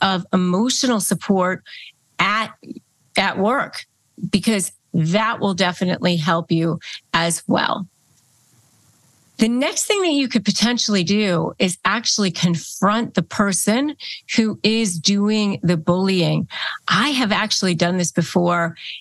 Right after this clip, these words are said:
in a, um, you know, it, it, when it was a, an opposing counsel, when it was a, uh, you know, my business partner, whoever it is, you know, you don't need to do this in a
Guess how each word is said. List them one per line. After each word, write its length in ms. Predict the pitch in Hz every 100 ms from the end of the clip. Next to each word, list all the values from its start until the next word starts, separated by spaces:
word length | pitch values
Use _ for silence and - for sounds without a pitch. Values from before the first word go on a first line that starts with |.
| _ -
in 420 | 214 214 214 214
a, 540 | - 185 175 175 175 170 - _ _ _ _ _ - _ _ -
um, 460 | 180 175 180 - -
you 200 | 202 170
know, 220 | 165 - _
it, 260 | - - - 196
it, 260 | - 190
when 200 | 185 190
it 100 | 185
was 260 | 185 180 - 175
a, 380 | 180 170 170 -
an 140 | 175
opposing 460 | 151 196 185 170 165
counsel, 720 | 196 220 240 269 254 262 - - - -
when 160 | 185 185
it 120 | 180
was 520 | 185 180 170 170 - -
a, 480 | 165 156 160 156 160 - _ _ 160
uh, 140 | 165
you 160 | 185 180
know, 100 | 156
my 160 | 160 156
business 380 | 185 208 240
partner, 460 | - 262 240 254 247
whoever 540 | 208 180 - 202 214 185
it 140 | -
is, 360 | 180 185 165 147 - - - -
you 140 | 196
know, 280 | 185 165 - _
you 300 | - - 175
don't 220 | 202 269
need 200 | 262 254
to 80 | 208
do 220 | 170 208
this 260 | 185 185 -
in 200 | 190 185 -
a 320 | 170 170 165